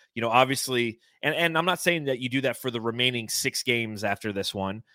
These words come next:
You know, what you do is you, or five games after this one, you do it for a couple there. You do it for, like, two or three games. You get Cam Johnson back. You get him reintegrated into this team, get him some minutes and get him ready for the playoffs. Uh, but knowing the Suns, they won't do that because they just, they,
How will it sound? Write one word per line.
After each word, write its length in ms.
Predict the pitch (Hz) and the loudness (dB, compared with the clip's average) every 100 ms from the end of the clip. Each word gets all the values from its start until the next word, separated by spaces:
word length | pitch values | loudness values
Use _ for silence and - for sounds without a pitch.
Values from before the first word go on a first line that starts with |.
| _ - | _ -4
You 100 | 123 | 0
know, 80 | 123 | 2
what 160 | 123 | 0
you 80 | 120 | 0
do 240 | 120 170 139 | 2 4 4
is 140 | 113 | 0
you, 180 | 120 110 - | -4 -6 -8
or 140 | 117 113 | -2 -2
five 400 | - 113 127 110 | -2 0 2 0
games 200 | 104 95 | -4 -4
after 160 | 98 107 | -4 -4
this 100 | - | -6
one, 80 | 127 | -2
you 80 | |
do 120 | 139 175 | 4 4
it 60 | |
for 120 | 160 | 4
a 20 | 135 | 2
couple 380 | - 120 107 | 4 2 2
there. 400 | 95 90 76 - _ _ _ _ - | -4 -6 -8 -16 _ _ _ _ -4
You 120 | 123 | 6
do 120 | 156 | 6
it 60 | 156 | 6
for, 100 | 139 | 2
like, 160 | 123 | 0
two 160 | - 135 | 0 -2
or 40 | |
three 200 | - 127 | 0 -2
games. 240 | 110 104 113 | -2 -2 0
You 80 | |
get 100 | 147 | 0
Cam 220 | - 151 127 | 2 0 2
Johnson 440 | 127 117 - 107 | 0 0 -4 -6
back. 280 | 98 87 - | -8 -8 -4
You 60 | |
get 180 | 117 139 | 2 4
him 200 | 131 123 | 2 -4
reintegrated 640 | 120 127 120 120 113 113 107 | -2 -2 -2 -2 0 0 0
into 100 | 110 | -6
this 140 | 104 | -8
team, 160 | 120 107 | -6 0
get 180 | 117 110 | 0 0
him 180 | 117 107 | -4 -4
some 180 | 107 | -8
minutes 200 | 107 104 98 | -8 -8 -6
and 60 | |
get 140 | 107 104 | -6 -4
him 140 | 104 | -4
ready 200 | 104 95 | -4 -4
for 140 | - | -8
the 100 | 95 | -12
playoffs. 540 | - 101 92 85 82 - - - - - | -6 -2 -2 -4 -8 -12 -16 -20 -20 -6
Uh, 380 | 101 98 95 90 _ _ _ | 2 4 4 0 _ _ _
but 140 | 117 | 0
knowing 200 | 120 123 | 4 2
the 60 | 107 | 2
Suns, 300 | - 101 95 | -2 -2 -2
they 100 | 104 | -2
won't 220 | 98 92 | -2 -4
do 160 | 95 90 | -6 -8
that 240 | 87 95 | -8 -10
because 320 | 98 - 90 | -12 -10 -10
they 120 | 95 90 | -8 -8
just, 320 | 85 - - | -8 -10 -8
they, 360 | 90 87 82 | -6 -6 -8